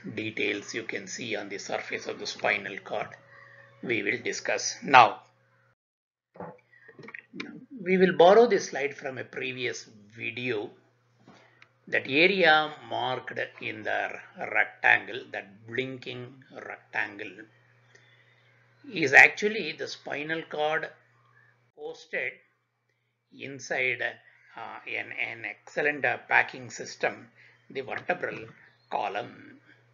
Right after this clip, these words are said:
You know, it's, it's beautifully packed, just like, uh, packing sweets, uh, in a, uh, sweet box. Gift wrapping, we could say. Now,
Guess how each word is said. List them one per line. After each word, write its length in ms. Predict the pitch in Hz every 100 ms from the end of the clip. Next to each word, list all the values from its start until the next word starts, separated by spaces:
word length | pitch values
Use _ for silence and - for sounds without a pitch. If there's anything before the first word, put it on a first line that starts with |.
| _ - - _ _ _ _
You 80 | -
know, 60 | 294 - _ -
it's, 100 | -
it's 220 | 143 -
beautifully 580 | 135 220 214 208 190 156
packed, 560 | - 127 - - 131
just 220 | 127 120 135
like, 320 | 113 - 120
uh, 60 | - - - - -
packing 400 | - 120 - 113
sweets, 580 | - 143 117 117 113 -
uh, 160 | 117 120
in 160 | 113 107
a, 240 | 101 107 - - - - - - -
uh, 420 | - 98 95 98 92 - - - - - -
sweet 400 | - 139 110 107
box. 520 | 113 101 - - - - _ _ _ _ - - - - - - - - -
Gift 280 | 120 117 131
wrapping, 640 | 110 113 113 - 110 101
we 80 | 98 -
could 120 | -
say. 260 | - 113 107 123 _ _ _ _ _ _ _ _ _ _
Now, 80 | -